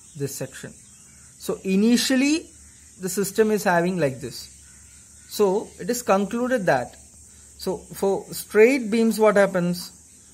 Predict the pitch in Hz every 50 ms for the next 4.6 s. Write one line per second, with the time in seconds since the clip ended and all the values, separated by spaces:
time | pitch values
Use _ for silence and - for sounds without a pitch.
0 | - - - - - - - - - - - - - - - - - - - -
1 | - - - 170 170 170 175 175 175 185 190 180 175 165 156 165 170 160 156 151
2 | 156 - 165 156 - - 147 131 123 123 - - - - 156 165 196 247 - -
3 | - - - - - - - - - - - - - - - - - - - -
4 | - - - - - 147 156 165 202 214 196